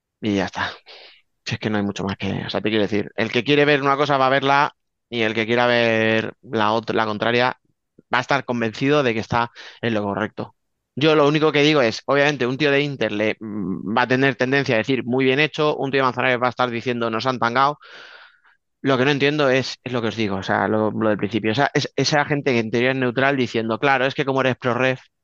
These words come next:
pf, la verdad, vamos a ser un poquito, ¿no? Va-, vamos a madurar". <laughs>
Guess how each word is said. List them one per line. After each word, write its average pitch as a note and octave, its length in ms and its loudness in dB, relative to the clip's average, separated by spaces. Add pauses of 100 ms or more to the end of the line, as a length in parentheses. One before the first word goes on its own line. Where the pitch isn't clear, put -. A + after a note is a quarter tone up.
(120)
pf, - 180 -14 (260)
la F#2 100 -6
verdad, G2 200 -4 (760)
vamos G#2+ 280 -4
a G2 440 -2
ser G#2 160 -6
un F#2 60 -6
poquito, F#2 480 -4
¿no? G#2+ 240 -6
Va-, G#2 140 -2
vamos A2+ 260 -2
a G2+ 40 -4
madurar". F#2+ 340 -4 (120)
<laughs> - 260 -10